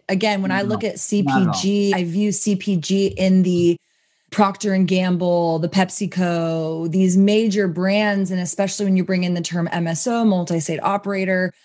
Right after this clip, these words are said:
Speaker 1: I've talked about that a little bit on my past episodes before. It's a little overwhelming, I think, for kind of backing it down to a small brand. I mean, I understand Cann. I just had an episode with their head of strategy, Blair, on the podcast a couple
Speaker 2: Sure.
Speaker 1: episodes ago. So very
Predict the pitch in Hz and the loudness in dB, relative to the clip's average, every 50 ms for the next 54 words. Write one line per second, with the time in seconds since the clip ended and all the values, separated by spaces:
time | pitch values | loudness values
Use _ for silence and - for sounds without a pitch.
0 | _ _ _ - 165 - - 190 190 190 - 185 185 180 - 185 175 180 175 170 | _ _ _ -10 -6 -2 -2 -2 -2 -2 -2 -2 -2 -2 -2 -2 -2 -2 -2 -4
1 | 175 175 170 175 175 170 170 165 165 165 165 165 165 - - 170 180 175 - - | -4 -2 -2 -2 -2 -2 -2 -2 -2 -4 -4 -6 -6 -6 -2 -2 -2 -2 -4 -6
2 | 175 170 175 151 - 170 170 165 143 - - 170 - - 175 170 170 165 160 151 | -8 -8 -6 -6 -4 -4 -4 -4 -4 -6 -10 -12 -8 -4 -4 -2 -2 -2 -4 -6
3 | - _ _ _ - - 190 190 220 226 233 254 262 254 - 214 202 196 196 185 | -10 _ _ _ -4 -4 -2 -2 0 0 0 0 0 2 2 0 0 0 0 0
4 | 190 190 208 214 226 214 208 196 190 185 - 196 180 175 - - 175 175 175 175 | 2 2 2 0 0 -2 -2 -2 -2 -2 -2 -2 -2 -2 -4 -4 -4 -2 -2 -2
5 | 170 165 - 190 202 190 175 139 185 185 196 190 - 190 180 175 170 165 170 185 | -4 -4 -4 -2 -2 -2 -2 -2 -2 -2 -2 -4 -4 -6 -4 -4 -6 -4 -2 -2
6 | 185 190 185 185 180 - 185 175 160 - - 180 175 190 196 185 175 165 170 165 | -2 0 0 -2 -2 -2 -2 -4 -2 -2 -2 0 0 0 -2 -2 -4 -4 -4 -4
7 | 165 170 175 165 175 170 170 170 175 185 180 180 160 - - 170 175 165 147 - | -4 -4 -2 -2 -2 -2 -2 -2 -2 -2 -2 -2 -2 -4 -4 -4 -4 -4 -6 -4
8 | - 180 170 170 170 165 160 139 170 151 - 175 165 170 165 165 - 170 160 - | -2 -2 -2 -2 -2 -4 -2 -4 -4 -4 -2 -4 -4 -4 -6 -6 -6 -6 -4 -4
9 | 170 165 160 156 165 160 - - 170 165 160 160 170 165 165 156 - - - 170 | -2 -2 -2 -2 -4 -4 -4 -4 -4 -2 -2 -2 -2 -2 -2 -6 -8 -6 -4 -2
10 | 165 165 165 156 143 165 156 147 165 165 160 160 160 160 160 160 160 156 - 165 | -2 -2 -2 -2 -4 -4 -4 -2 -2 -2 -2 0 -2 -2 -4 -4 -6 -6 -4 -4
11 | 160 151 - - 165 156 - - - 165 165 - 123 139 143 123 156 156 - - | -4 -4 -4 -6 -6 -6 -8 -6 -6 -6 -6 -2 -2 -2 -2 -2 -4 -8 -6 -6
12 | 160 156 147 - 160 - 160 156 156 151 - - 170 165 147 - _ _ _ _ | -6 -6 -6 -6 -6 -4 -4 -4 -4 -4 -6 -6 -8 -8 -10 -12 _ _ _ _
13 | _ _ _ - 196 196 196 190 180 190 | _ _ _ 0 2 2 2 0 0 -2